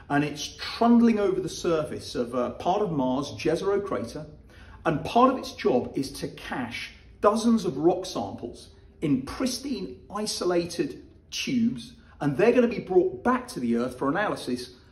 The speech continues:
at the end of this decade. If we're ever gonna understand whether or not life existed on Mars,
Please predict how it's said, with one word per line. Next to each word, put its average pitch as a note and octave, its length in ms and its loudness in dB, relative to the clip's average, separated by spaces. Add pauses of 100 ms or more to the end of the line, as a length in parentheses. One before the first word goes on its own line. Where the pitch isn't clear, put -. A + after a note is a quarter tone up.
(140)
at E3 140 0
the C#3 140 4
end C3+ 200 2
of A#2 80 -4
this B2 180 -2
decade. A#2+ 380 -6
If A#2+ 120 -6
we're D3+ 200 -4
ever A#3 180 2
gonna A3 180 -2
understand E3+ 640 -4
whether D#3+ 180 -2
or D#3 120 -2
not D3+ 200 -4
life D3 280 -4
existed C3+ 480 -6
on G#2+ 180 -6
Mars, G#2 460 -10